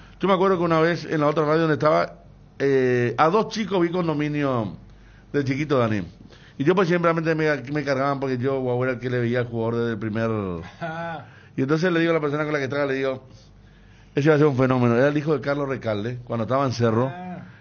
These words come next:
Speaker 1: Él le metía a su
Speaker 2: Él
Speaker 1: hijo,
Speaker 2: solía entrar
Speaker 1: tenía
Speaker 2: con,
Speaker 1: tres
Speaker 2: claro.
Speaker 1: añitos, y le pegaba de zurda ya. A los tres años, pegarle de zurda también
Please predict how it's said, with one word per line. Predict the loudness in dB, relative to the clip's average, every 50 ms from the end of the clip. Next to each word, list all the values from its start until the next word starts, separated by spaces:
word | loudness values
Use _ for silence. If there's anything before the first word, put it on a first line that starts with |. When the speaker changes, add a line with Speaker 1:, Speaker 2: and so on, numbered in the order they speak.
| -20 -18 _ 0
Speaker 1:
Él | 2 4
le | 4
metía | 4 2 2 2 0 0
a |
su | 2 0
Speaker 2:
Él | 0 2
Speaker 1:
hijo, | 2
Speaker 2:
solía | 2 0 2 2 4 4 4 4
entrar | 2 2 4 6 6 6
Speaker 1:
tenía | 6 6 4
Speaker 2:
con, | 4 4
Speaker 1:
tres | 4 4 6
Speaker 2:
claro. | 6 6 6 6 6 4
Speaker 1:
añitos, | 4 2 2 2 -2 -6 -14 -20 -20 -20 -20 -12 -4 0
y | 0
le | 2 2
pegaba | 4 4 4 4 4
de | 4 2
zurda | 0 0 0 0 2 2 2 2 2
ya. | 2 2 2 2 0 -2 -4 -2
A | 0 2
los | 2 2 2
tres | 2 2 2
años, | 2 2 2 2 2 2 0 0 -2 -2
pegarle | 0 0 0 0 0
de | -2
zurda | 0 -2 0
también | 0 0 -2 0 0 -2 -2 -2 -4 -8